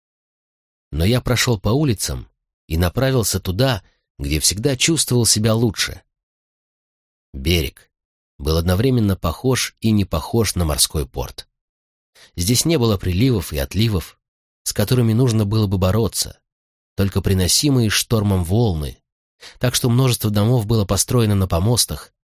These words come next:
довольно далеко заходящих в само озеро. Некоторые рыбаки могли причаливать буквально у дверей своего дома, а другие доставляли товар прямо к задней двери магазина, чтобы торговец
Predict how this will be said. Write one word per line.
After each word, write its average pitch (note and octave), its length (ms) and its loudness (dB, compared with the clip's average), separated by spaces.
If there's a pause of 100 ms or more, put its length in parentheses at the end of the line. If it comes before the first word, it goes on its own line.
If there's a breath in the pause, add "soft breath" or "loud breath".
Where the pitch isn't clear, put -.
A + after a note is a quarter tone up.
(220)
довольно G2+ 500 0
далеко G2+ 320 0
заходящих F#2+ 800 -2 (160)
в - 80 -10
само C3 480 2
озеро. D2+ 500 -2 (960)
Некоторые G2+ 480 0
рыбаки F2+ 560 -2 (460)
могли D2+ 320 -2
причаливать G2+ 540 0
буквально A#2 560 0
у G#2+ 100 -2
дверей G2+ 320 2
своего A#2 400 0
дома, G#2+ 440 -2 (600)
а C#2 100 -6
другие A#2+ 420 0
доставляли A2 500 0
товар G#2+ 340 0
прямо A2+ 320 0
к F2+ 60 -2
задней B2 400 2
двери F#2 280 2
магазина, D2 600 -2 (380)
чтобы A2 260 0
торговец F#2+ 720 -2